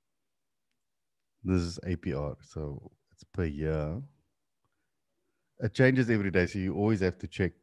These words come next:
So let's say we choose Dusk B N B. We now need to create Dusk. And we need to look for Dusk.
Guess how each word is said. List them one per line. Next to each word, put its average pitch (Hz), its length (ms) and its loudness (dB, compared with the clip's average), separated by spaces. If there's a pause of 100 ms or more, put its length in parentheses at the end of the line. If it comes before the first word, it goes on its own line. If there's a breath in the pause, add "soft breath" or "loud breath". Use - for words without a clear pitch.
So 82 400 -6 (220)
let's 110 280 0
say 110 140 2
we 98 160 0
choose 87 680 0 (180)
Dusk 82 360 -2 (200)
B 82 160 -4
N 76 140 -4
B. 73 320 -10 (2250)
We 95 160 0
now 101 380 0 (100)
need 82 280 -6
to 85 100 -6
create 80 520 -6 (240)
Dusk. - 360 -10 (2250)
And 85 320 -6
we 80 100 -8
need 76 160 -10
to - 60 -12
look 85 200 -8
for - 120 -12
Dusk. 85 340 -8